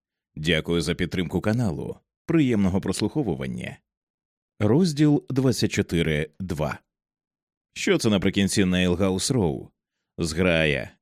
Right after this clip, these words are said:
рій жирних цяток гуде, кружляє і в'ється над Джеком Сойером. У згасаючому світлі вони, здається, світяться,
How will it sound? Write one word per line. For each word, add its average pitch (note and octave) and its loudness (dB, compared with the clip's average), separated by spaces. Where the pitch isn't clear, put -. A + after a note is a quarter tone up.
рій A#2+ 2
жирних G#2 2
цяток F#2+ 0
гуде, F2 2
кружляє G2 -2
і G2 2
в'ється E2 0
над D#2+ -2
Джеком C#2 -6
Сойером. - -4
У F#2+ 4
згасаючому C3 2
світлі D3 0
вони, G2+ 4
здається, C3+ 2
світяться, A#2+ -4